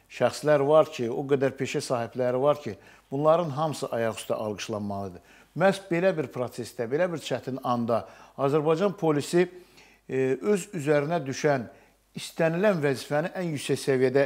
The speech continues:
həyata keçirdi. İstər daxili qoşunlar olsun, siz təsəvvür edin ki, e, hər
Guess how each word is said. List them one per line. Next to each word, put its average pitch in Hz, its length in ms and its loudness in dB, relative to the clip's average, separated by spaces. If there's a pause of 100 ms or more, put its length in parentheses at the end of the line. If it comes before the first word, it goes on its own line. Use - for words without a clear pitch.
həyata 113 340 -4
keçirdi. 113 380 -8
İstər 160 300 0
daxili 131 340 2
qoşunlar 123 480 -2
olsun, 120 340 -4 (300)
siz 185 240 -8
təsəvvür 151 440 0
edin 139 200 -2
ki, 139 160 0 (460)
e, 135 140 2 (600)
hər 175 260 4